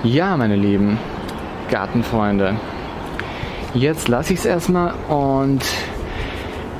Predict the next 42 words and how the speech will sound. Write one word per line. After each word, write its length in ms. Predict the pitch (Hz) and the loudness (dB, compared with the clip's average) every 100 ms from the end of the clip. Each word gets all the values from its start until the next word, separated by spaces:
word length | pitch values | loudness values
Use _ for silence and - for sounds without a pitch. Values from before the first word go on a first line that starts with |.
| - - - - - - | -10 -10 -10 -8 -4 -2
ich 160 | - | 2
wünsche 300 | 151 165 165 | 2 2 2
euch 240 | 135 143 143 | 2 2 2
noch 180 | 127 - | 2 2
gutes 320 | 170 123 - | 2 2 2
Gelingen 300 | 131 156 151 | 2 4 4
bei 140 | 135 | 2
eurer 300 | 127 139 131 | 2 2 2
Tomatenaufzucht 1000 | 120 123 156 165 139 131 - 151 175 - - | 2 2 4 4 2 2 2 2 2 -4 -2
und 140 | 143 135 | 0 0
ich 160 | - | 2
hoffe, 220 | 147 - | 0 2
euch 220 | 127 127 131 | 2 2 2
hat 140 | 131 | 2
das 220 | 117 113 | 2 2
Video 200 | 143 143 | 4 4
gefallen, 640 | 110 - 123 139 120 139 - - | 2 2 0 2 4 2 0 0
auch 200 | 123 123 | 0 2
wenn 140 | 123 | 2
ich 120 | 120 | 4
nicht 180 | 143 147 | 2 2
zu 100 | 117 | 2
sehen 260 | 104 101 110 | 4 4 4
war, 200 | 123 139 | 2 2
aber 120 | 123 | 2
das 160 | 120 127 | 2 2
ist 140 | 117 | 2
jetzt 180 | 120 - | 0 0
nicht 140 | 147 | -2
so 100 | - | 0
schlimm. 320 | 101 107 113 170 - - - - - - | 0 2 2 2 -2 -8 -8 -8 -8 -2
Dafür 280 | 127 127 | 0 0
zeige 280 | - 123 127 | 0 0 2
ich 160 | 127 - | 2 2
euch 200 | 123 127 | 2 2
jetzt 220 | 120 - | 0 2
noch, 200 | 117 127 - - - - - - - - - - - - - - - - - | 2 2 -2 -8 -8 -8 -8 -8 -8 -10 -10 -8 -8 -8 -8 -8 -10 -10 -4
was 220 | 120 123 | -2 0
hier 220 | 123 127 143 | 2 2 2
schon 240 | 135 117 | 2 2
gewachsen 520 | 104 107 135 - 107 | 2 0 -2 -2 0
ist. 280 | 110 147 | 2 0